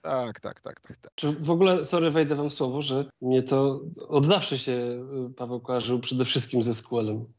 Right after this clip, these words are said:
Speaker 1: No widzisz, to, to, to tak, tak ewolucja zaszła i w moim przypadku, bo generalnie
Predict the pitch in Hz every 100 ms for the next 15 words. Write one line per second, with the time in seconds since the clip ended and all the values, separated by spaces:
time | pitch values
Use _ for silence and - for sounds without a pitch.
0 | _ 175 180 151 131 - 196 - 190 185
1 | 175 175 - 175 170 160 170 202 - 170
2 | 170 170 143 160 - 160 151 165 165 139
3 | 120 - - 139 - 143 131 131 135 -
4 | 120 123 135 143 135 127 123